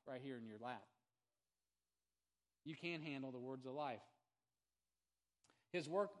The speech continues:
you know, John was able to see his work on the cross, his power over the grave. John is establishing right off the bat that Jesus is God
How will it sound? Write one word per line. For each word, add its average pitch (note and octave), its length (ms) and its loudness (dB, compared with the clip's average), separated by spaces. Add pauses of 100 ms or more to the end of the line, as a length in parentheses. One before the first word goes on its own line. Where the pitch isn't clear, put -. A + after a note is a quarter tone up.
you F3+ 120 0
know, D#3+ 120 2
John F3 260 0
was E3 140 0
able E3+ 200 2
to D3+ 80 -2
see F3 160 0
his E3 220 0
work E3 220 2
on D#3+ 160 4
the D3+ 80 0
cross, E3 420 4
his C#3 140 -2
power F3+ 340 4
over E3+ 160 2
the D3+ 100 -2
grave. D3+ 400 0
John F3+ 280 4
is D#3+ 120 -4
establishing F3+ 680 0
right F#3 200 2
off A3 200 4
the G3 80 0
bat E3 380 6
that C3+ 100 -2
Jesus G3+ 460 -2
is D#3 120 -4
God D3+ 460 6